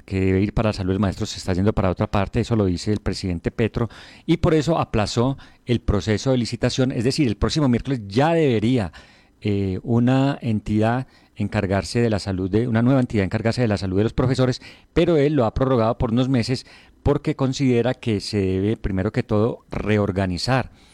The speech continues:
el sistema de salud de los profesores. Ellos han reaccionado hasta el punto que el sindicato que suele ir unido a sus peleas, a sus luchas en la calle, se ha dividido por dentro y hay diversas posiciones.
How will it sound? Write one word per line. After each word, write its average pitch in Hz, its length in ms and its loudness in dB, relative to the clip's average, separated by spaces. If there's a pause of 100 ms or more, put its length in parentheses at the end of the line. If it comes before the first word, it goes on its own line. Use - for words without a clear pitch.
(160)
el 104 80 -6
sistema 101 440 -4
de 117 60 -2
salud 101 200 -2
de 101 80 2
los 110 100 0
profesores. 123 540 0 (340)
Ellos 110 300 0
han 127 160 0
reaccionado 123 720 2
hasta 120 220 -4
el 120 80 0
punto 117 480 0 (280)
que 107 100 -2
el 98 40 0
sindicato 101 640 -2
que 120 120 -2
suele 104 300 0
ir 123 180 2
unido 123 480 2
a 113 80 -4
sus - 180 -10
peleas, 107 480 0
a 113 60 -2
sus 95 160 -8
luchas 110 360 0
en 113 100 0
la 123 80 0
calle, 117 360 0 (240)
se - 220 -2
ha 95 80 2
dividido 110 420 2
por 131 200 0
dentro 117 360 0 (300)
y 110 140 0
hay 98 100 0
diversas 107 420 0
posiciones. 92 720 -2